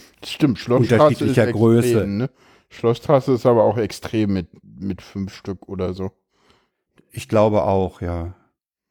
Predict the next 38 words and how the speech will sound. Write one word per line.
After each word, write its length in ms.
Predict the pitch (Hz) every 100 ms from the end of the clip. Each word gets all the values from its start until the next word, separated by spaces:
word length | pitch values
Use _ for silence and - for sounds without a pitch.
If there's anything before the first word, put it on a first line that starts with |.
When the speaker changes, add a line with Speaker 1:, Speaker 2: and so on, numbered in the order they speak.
| _ _ _ -
Speaker 2:
Dafür 180 | 95
Speaker 1:
Ja, 60 | 101
Speaker 2:
haben 60 | 107
wir 40 | 104
Speaker 1:
aber 40 |
Speaker 2:
halt 160 | 107 104
in 80 | 117
Speaker 1:
was 40 |
Speaker 2:
Berlin 280 | 113 110 120
Mitte 240 | 123 143 135
gar 220 | 113 127
keins, 280 | - 143 127
sondern, 360 | 131 123 120 -
sondern 300 | 117 113 104
das 160 | 98
ist 180 | 113 -
halt 140 | 107
mehr 160 | 110 110
da, 120 | 107
auch 200 | 113 120
wo 40 | 113
die 80 | 101
Leute 360 | 101 98 98
wohnen 220 | 87 107 110
oder 240 | 98 92
wo 60 | 95
die 140 | 101
Speaker 1:
Berlin 340 | 120 127 127 123
Mitte 260 | 127 202
hat, 120 | 175
Speaker 2:
wo, 80 | 156 -
Speaker 1:
nee, 160 | 147
Speaker 2:
wo 20 | 147 139
Speaker 1:
nee, 60 | 151
das, 80 |
Speaker 2:
Umsteigepunkte 640 | 135 117 104 107 135 113 110
Speaker 1:
das, 60 |
Speaker 2:
sind. 220 | 98 101